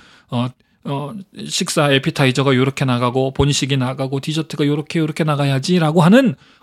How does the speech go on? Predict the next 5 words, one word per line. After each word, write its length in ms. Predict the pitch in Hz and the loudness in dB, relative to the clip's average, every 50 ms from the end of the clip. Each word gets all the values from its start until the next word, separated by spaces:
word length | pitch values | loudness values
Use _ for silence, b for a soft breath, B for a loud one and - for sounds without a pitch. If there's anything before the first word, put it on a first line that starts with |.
| b - - | b -2 2
호스트로서의 920 | 196 175 269 - - - - 285 277 269 254 - - - 220 208 202 202 | 4 4 4 2 0 -2 -2 2 2 2 2 2 2 4 6 6 6 6
자기 460 | 202 - - 143 139 143 170 170 160 165 | 4 2 0 0 0 2 2 0 0 0
계획, 480 | - 139 123 135 143 139 135 139 - _ _ _ _ _ _ _ _ | 0 0 2 4 6 4 4 2 -4 _ _ _ _ _ _ _ _
자기 420 | _ - - 127 117 151 147 135 127 | _ -2 -2 0 2 2 4 4 4
염려, 560 | 127 131 135 143 143 143 139 139 143 143 | 4 6 6 6 6 6 4 4 2 0